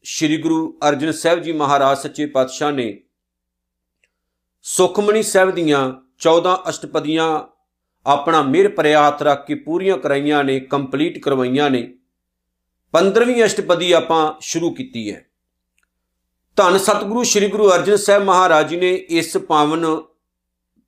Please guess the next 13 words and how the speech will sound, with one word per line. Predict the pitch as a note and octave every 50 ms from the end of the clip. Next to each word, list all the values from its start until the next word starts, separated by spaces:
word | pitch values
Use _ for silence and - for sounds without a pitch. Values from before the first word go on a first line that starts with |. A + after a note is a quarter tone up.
| _ _ - -
ਅਸ਼ਟਪਦੀ | D#3+ D3+ - G3 D3+ C#3+ E3+ D#3+ F3 F3+
ਦੇ | D#3+ F3 D#3+
ਸ਼ੁਰੂਆਤ | - - - D3 C#3+ C#3 C#3 C#3 C#3+ D3 D3+
ਵਿੱਚ | C#3 C3 B2+ - - - - _ _ _ _ _ _ _ _ _ _ _ _ _ _ _ _ _ _ _ -
ਜਿਹੜੀ | C3+ E3+ F#3+ G3+ G3+ - E3 D#3+
ਅੱਜ | E3 D#3+ F3+
ਦੀ | F3 A3+
ਵਿਚਾਰ | G#3+ G3+ G3+ G3+ F#3+ F3+ F3 F3 F3+
ਸਾਡੀ | - - F3 F3 F3 F#3+
ਝੋਲੀ | F#3+ - G3 E3 D3+ E3+ E3
'ਚ | - F#3
ਪਾਈ | F3 - - D#3+ D#3 E3 F3+ E3+ D#3+
ਹੈ, | C#3+ C#3 C#3 - -